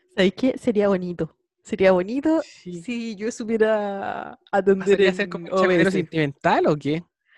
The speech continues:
Speaker 1: ¡Chacotero!
Speaker 2: O se-, o sería un, o una consejería como ya más de amistad, no, no, no tan solamente la
Speaker 1: ¿Sabéis qué?
Speaker 2: parte
Speaker 1: Yo
Speaker 2: amorosa.
Speaker 1: creo que, mm, podríamos hacer algo de todo. Así que una
Speaker 2: Ya, ¿qué pasó
Speaker 1: interrogación.
Speaker 2: con la parte del plebiscito? ¿Queda hasta aquí? ¿O
Speaker 1: ¿Sabéis
Speaker 2: la
Speaker 1: qué?
Speaker 2: pasamos a lo
Speaker 1: Terminémoslo,
Speaker 2: Eli?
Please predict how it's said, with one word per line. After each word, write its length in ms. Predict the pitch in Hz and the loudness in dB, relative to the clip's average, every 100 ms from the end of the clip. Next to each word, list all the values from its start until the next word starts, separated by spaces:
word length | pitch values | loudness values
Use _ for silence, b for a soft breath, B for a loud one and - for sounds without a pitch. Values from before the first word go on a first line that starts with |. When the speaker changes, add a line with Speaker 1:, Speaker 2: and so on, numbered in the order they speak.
| B B B B B B - | B B B B B B -2
Speaker 1:
¡Chacotero! 920 | 381 415 - 254 - 330 320 277 233 | 2 2 2 0 4 4 4 -2 -6
Speaker 2:
O 40 | 202 | -12
se-, 440 | _ - - - | _ -20 -14 -6
o 40 | 170 | -4
sería 280 | 180 175 | 0 0
un, 60 | 170 - | -2 -2
o 120 | 160 | -2
una 240 | 151 160 | 0 0
consejería 680 | 156 156 160 151 139 143 147 | 2 0 -4 -6 -4 -2 -2
como 220 | 139 139 | -4 -6
ya 340 | 143 143 143 139 | -4 -2 0 0
más 420 | 139 139 135 135 143 | -2 -2 -4 -6 -12
de 80 | 135 | -12
amistad, 920 | 127 - - 151 160 170 165 160 160 | -12 -14 -4 0 4 4 4 2 0
no, 160 | 147 143 | -4 -8
no, 120 | 156 | -8
no 140 | 160 | -8
tan 120 | 156 | -8
solamente 380 | 160 180 180 240 | -6 -4 0 4
la 80 | 175 | 4
Speaker 1:
¿Sabéis 60 | 180 | 4
qué? 320 | 277 285 - | 2 2 0
Speaker 2:
parte 160 | 180 185 _ - | -6 -16 _ -8
Speaker 1:
Yo 60 | 220 | 2
Speaker 2:
amorosa. 280 | 233 - 262 | 4 6 2
Speaker 1:
creo 140 | - 240 | 0 -10
que, 320 | 247 240 240 | -6 -4 -4
mm, 500 | 226 220 220 214 214 - | -6 -12 -14 -16 -16 -4
podríamos 400 | 208 220 262 262 | 0 2 0 -2
hacer 180 | 262 240 | 0 0
algo 220 | 233 220 | 0 0
de 140 | 202 | -2
todo. 380 | 165 - - - _ _ _ | -4 -10 -12 -20 _ _ _
Así 160 | 185 175 | -18 -16
que 60 | 170 | -16
una 100 | 160 | -12
Speaker 2:
Ya, 120 | 156 | -10
¿qué 100 | 147 | -4
pasó 140 | 220 254 | -2 0
Speaker 1:
interrogación. 140 | 254 | 2
Speaker 2:
con 100 | 247 | 2
la 80 | 220 | 4
parte 220 | 208 - | 2 2
del 80 | 196 | -2
plebiscito? 360 | - 175 151 139 | -2 -4 -4 -2
¿Queda 120 | 170 | -2
hasta 140 | 165 | -2
aquí? 420 | 139 151 214 269 320 b b b b b b b | -4 -4 -6 -6 -10 b b b b b b b
¿O 80 | - | -6
Speaker 1:
¿Sabéis 140 | 185 165 | -2 0
Speaker 2:
la 0 | |
Speaker 1:
qué? 120 | - | 2
Speaker 2:
pasamos 420 | 302 165 - 233 | 2 2 2 2
a 80 | 240 | 2
lo 120 | 156 | 2
Speaker 1:
Terminémoslo, 20 | |
Speaker 2:
Eli? 300 | 151 196 254 | 0 0 -4